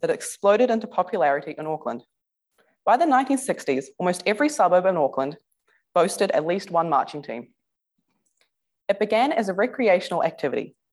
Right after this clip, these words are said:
loosely based on the Army Manual of Elementary Drill. Teams of at least nine girls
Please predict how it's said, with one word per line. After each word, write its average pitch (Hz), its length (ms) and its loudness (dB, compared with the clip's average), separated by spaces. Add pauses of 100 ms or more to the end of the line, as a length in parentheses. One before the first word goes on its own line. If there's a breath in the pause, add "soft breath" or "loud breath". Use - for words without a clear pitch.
(120)
loosely 285 320 2
based 180 300 2
on 180 60 -4
the - 140 0
Army 240 220 2
Manual 147 400 -2
of - 80 -2
Elementary 180 480 0
Drill. 127 320 -4 (1000 soft breath)
Teams 240 240 -2
of 226 60 -4
at 208 80 2
least 254 240 -2
nine 294 180 2
girls 139 360 0